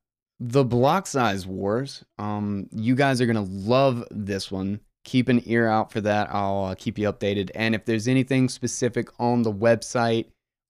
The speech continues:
or any, anything that's not on the website that you want to listen to, don't forget to shoot me a D M. And of course, vote, uh, uh, the ones on, uh, bitcoinaudible dot com slash vote, uh, that, uh, that you want to bump up the list a little bit.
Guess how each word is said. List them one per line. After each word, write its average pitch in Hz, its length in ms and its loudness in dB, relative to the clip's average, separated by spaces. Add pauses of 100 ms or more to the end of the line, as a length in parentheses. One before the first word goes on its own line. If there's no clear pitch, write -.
or 110 400 4
any, 160 320 2
anything 147 340 2
that's 110 140 2
not 107 220 0
on 98 100 -6
the 95 80 -6
website 98 500 -4
that 104 140 -6
you 107 160 -2
want 104 640 -2
to 117 260 -2
listen 113 400 -2
to, 113 160 -2
don't 113 260 -4
forget 120 200 -2
to 113 60 -2
shoot 120 240 -4
me 113 140 -2
a 107 60 -2
D 110 260 -2
M. 110 320 -2
And 104 100 -6
of 95 120 -8
course, 107 260 -4
vote, 110 540 0 (600)
uh, 98 420 -6 (440)
uh, 101 280 -8
the 110 140 -4
ones 107 600 -2
on, 107 260 -6
uh, 95 220 -4
bitcoinaudible 104 680 -2
dot 104 200 0
com 104 240 -4
slash 101 420 -6
vote, 147 380 2 (580)
uh, 117 260 -4
that, 123 420 0
uh, 120 540 -4
that - 180 -6
you 127 80 0
want 127 300 -2
to 120 320 -4
bump 131 260 0
up 127 160 2
the 127 80 -2
list 107 480 -2
a - 80 -8
little 95 200 -4
bit. 87 260 -6